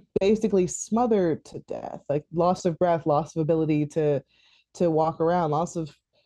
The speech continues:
just think of all the things you need to be able to breathe to do, which is everything, and just having that reduced lung capacity. And there's,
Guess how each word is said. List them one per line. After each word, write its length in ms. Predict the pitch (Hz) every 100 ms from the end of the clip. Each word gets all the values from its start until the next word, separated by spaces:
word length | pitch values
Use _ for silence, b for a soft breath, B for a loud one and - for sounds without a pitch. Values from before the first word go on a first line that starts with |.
| -
just 200 | 226 -
think 140 | 294
of 60 | 254
all 200 | 208 233
the 100 | 226
things 240 | 226 220
you 100 | 202
need 240 | 196 220
to 60 | 196
be 160 | 180 208
able 220 | 208 202
to 80 | 175
breathe 340 | 165 233 196
to 120 | 185
do, 280 | 175 233 175 151
which 240 | 180 -
is 360 | 185 165 151 - _ _ _ _ _
everything, 1040 | 202 220 185 170 151 - 123 98 131 190 - _ _ _
and 160 | 165 170
just 140 | 160
having 340 | 196 190 202 190
that 200 | 175 156
reduced 340 | 170 190 -
lung 180 | 170 185
capacity. 640 | 185 175 143 147 - 143
And 120 | 170
there's, 340 | 233 262 220